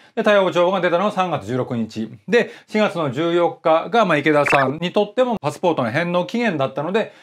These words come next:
この日に池田さんは帰国をされました。で、帰国をして成田空港で逮捕されて勾留されたという流れになっています。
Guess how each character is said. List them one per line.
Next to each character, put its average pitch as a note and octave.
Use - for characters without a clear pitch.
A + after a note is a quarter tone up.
こ E3
の E3
日 G#3
に G3+
池 D3
田 C3+
さ C#3
ん C3+
は F#3+
帰 -
国 D3
を G#3
さ C3
れ G#2
ま G2
し -
た。 -
で、 D3+
帰 -
国 D#3
を D3+
し D3+
て G#3
成 C#3+
田 A2
空 C3+
港 F3+
で G#3+
逮 C#3+
捕 A#2
さ A#2+
れ B2+
て A#3
勾 C3+
留 G#2+
さ G#2
れ -
た -
と -
い -
う A2
流 G#2
れ B2+
に F2+
な F#2+
っ G2+
て -
い D2+
ま C#2+
す。 -